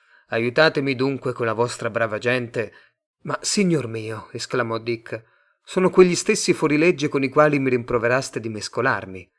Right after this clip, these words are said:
"Siano quel che siano, sanno battersi", ribatté Lord Foxham.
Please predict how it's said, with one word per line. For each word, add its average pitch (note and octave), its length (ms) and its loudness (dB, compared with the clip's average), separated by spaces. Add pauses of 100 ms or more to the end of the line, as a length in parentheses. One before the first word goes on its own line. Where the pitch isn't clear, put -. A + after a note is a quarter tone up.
(800)
"Siano C#3+ 460 4
quel C3 180 2
che A2+ 140 -4
siano, B2 600 2
sanno A#2 340 -2
battersi", F#2 680 -10 (280)
ribatté A2+ 520 -4
Lord F#2+ 260 -8
Foxham. F2+ 520 -12